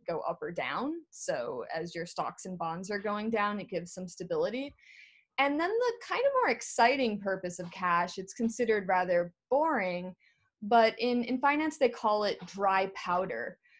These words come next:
which means if the market tanks, um, or if you feel that it could tank and you're fully invested,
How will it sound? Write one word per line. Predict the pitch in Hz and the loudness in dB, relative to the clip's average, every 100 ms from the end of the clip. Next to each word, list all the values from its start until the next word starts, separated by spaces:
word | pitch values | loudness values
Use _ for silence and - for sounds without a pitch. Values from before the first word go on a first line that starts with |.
| _ | _
which | 226 226 - | -4 -2 0
means | 240 233 233 233 - | 2 4 6 4 4
if | 226 233 | 0 2
the | 226 | 0
market | 226 240 269 302 - - | 2 2 0 -4 -4 -8
tanks, | 320 226 175 208 - - - _ _ _ - | -6 -4 -4 -8 -10 -12 -14 _ _ _ -2
um, | 202 190 190 | 0 0 0
or | 202 196 | 0 0
if | 202 | 0
you | 226 | -4
feel | 214 233 208 | 0 2 4
that | 202 | 2
it | - - | -2 -8
could | 339 302 | -8 -8
tank | - 196 175 175 170 - _ _ _ _ _ - | -8 -6 -4 -4 -8 -16 _ _ _ _ _ -2
and | 226 | 4
you're | 240 | 6
fully | 233 294 277 254 | 4 2 2 2
invested, | 202 202 285 - - 151 - 208 | 0 2 0 0 -2 0 -2 -6